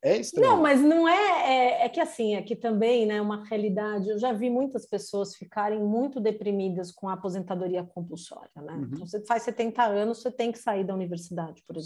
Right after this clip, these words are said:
Speaker 2: exemplo, você, né? E é muito triste, porque a pessoa vivencia aquilo como uma morte. Como eu não tenho essa perspectiva na minha carreira, quer dizer,
Speaker 1: Uhum.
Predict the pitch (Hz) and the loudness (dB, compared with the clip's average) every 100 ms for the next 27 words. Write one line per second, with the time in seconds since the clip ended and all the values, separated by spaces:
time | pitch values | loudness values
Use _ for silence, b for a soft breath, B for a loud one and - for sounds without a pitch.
0 | - - - 170 170 - 175 175 175 B | -10 -14 -12 -12 -12 -14 -8 -6 -8 B
1 | B B B B _ - 208 214 262 302 | B B B B _ -6 4 6 6 4
2 | 415 415 330 302 - 175 185 - 190 185 | 4 6 6 4 0 -8 -8 -6 0 0
3 | 180 190 - 254 302 247 220 220 240 226 | -2 -6 2 4 4 0 -2 -4 -4 -6
4 | - 233 269 - 320 349 427 254 185 170 | -2 -4 -4 -6 -4 -2 0 0 0 -4
5 | - - _ _ _ _ _ _ _ _ | -12 -20 _ _ _ _ _ _ _ _
6 | _ - 233 254 277 277 269 226 247 285 | _ 0 2 4 2 2 2 4 2 0
7 | - 220 196 175 - 196 190 185 180 175 | -4 -4 -8 -10 -8 -6 -4 -4 -6 -10
8 | - 196 208 180 175 165 165 170 160 - | -8 0 0 0 -6 -6 -2 -2 -4 -12
9 | _ 113 95 101 | _ -14 -12 -12